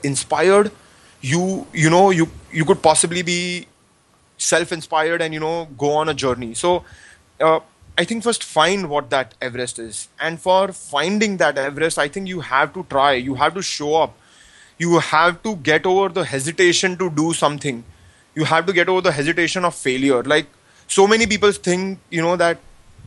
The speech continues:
"Hey, I really like, you know, uh, like, acting. Uh,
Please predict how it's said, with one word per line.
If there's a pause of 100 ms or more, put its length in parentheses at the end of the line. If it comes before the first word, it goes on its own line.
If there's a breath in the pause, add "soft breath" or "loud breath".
(500)
"Hey,
I
really
like,
you
know,
uh,
like,
acting. (500)
Uh,